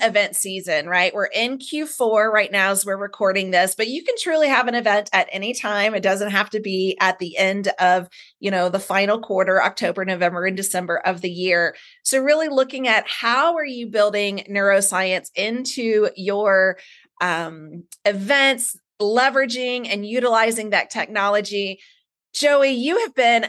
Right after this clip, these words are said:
fantastic. Such an honor to have met you in Nashville. Again, thank you to our friends of One Cause, uh, the Raise Conference, because Joey Goon, you and your team, my friend, you are up to some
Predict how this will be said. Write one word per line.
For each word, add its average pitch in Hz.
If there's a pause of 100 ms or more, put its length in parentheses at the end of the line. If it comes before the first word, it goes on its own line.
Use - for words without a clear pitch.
fantastic. 190
Such 294
an 302
honor 214
to 220
have 190
met 190
you 196
in 190
Nashville. 185
Again, 185
thank 214
you 214
to 202
our 185
friends 202
of 175
One 196
Cause, 190 (340)
uh, 196
the 185
Raise 202
Conference, 185
because 202
Joey 233
Goon, 214 (340)
you 359
and 302
your 254
team, 240
my 208
friend, 196
you 262
are 554
up 269
to 277
some 214